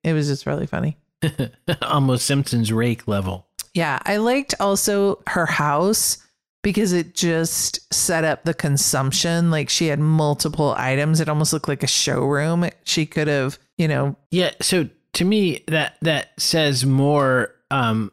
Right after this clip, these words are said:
Speaker 2: I mean, that communicates if you have the four blenders right next to each other on a shelf versus four blenders spread throughout the kitchen. I mean, it, it shows a certain kind of payoff, a certain kind of motivation.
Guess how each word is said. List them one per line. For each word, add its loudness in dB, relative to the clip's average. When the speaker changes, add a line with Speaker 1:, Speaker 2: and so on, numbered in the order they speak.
Speaker 2:
I 2
mean, 4
that 0
communicates 0
if -4
you 2
have 0
the -4
four 0
blenders 0
right 0
next -2
to 0
each -2
other 2
on 0
a 0
shelf -2
versus -2
four 2
blenders 0
spread -2
throughout -2
the -4
kitchen. -4
I 0
mean, 2
it, -6
it -4
shows 2
a -4
certain -2
kind 0
of -2
payoff, 0
a -2
certain -2
kind 0
of 0
motivation. 0